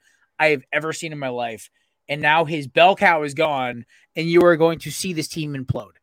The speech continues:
Cleveland has now, with the Nick Chubb injury, gone from a, I'd say, early teens draft pick to a top,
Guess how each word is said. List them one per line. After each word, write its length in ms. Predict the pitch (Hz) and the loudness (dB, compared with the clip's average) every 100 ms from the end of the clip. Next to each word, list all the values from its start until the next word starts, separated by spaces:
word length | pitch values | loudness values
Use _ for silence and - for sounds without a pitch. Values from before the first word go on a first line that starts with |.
| _ _ _ | _ _ _
Cleveland 480 | - 185 269 277 269 | -6 0 2 2 0
has 180 | 226 202 | 0 0
now, 400 | 202 196 208 233 - _ _ - | 2 4 2 -2 -10 _ _ -6
with 220 | 160 180 | -4 -4
the 80 | 175 | -4
Nick 160 | 185 | -4
Chubb 180 | 208 190 | -2 -4
injury, 280 | 196 175 151 | -4 -6 -6
gone 300 | 147 156 170 | -6 -4 -6
from 180 | 175 151 | -10 -8
a, 420 | 151 147 143 143 - | -6 -6 -8 -12 -18
I'd 140 | 160 | -12
say, 180 | - 165 151 | -10 -8 -8
early 240 | 156 160 | -8 -8
teens 360 | - 156 151 - | -10 -14 -16 -10
draft 320 | 139 135 - | -6 -6 -2
pick 240 | 160 160 _ _ - | -4 -4 _ _ -8
to 100 | 139 | -2
a 60 | |
top, 280 | 156 156 | 2 2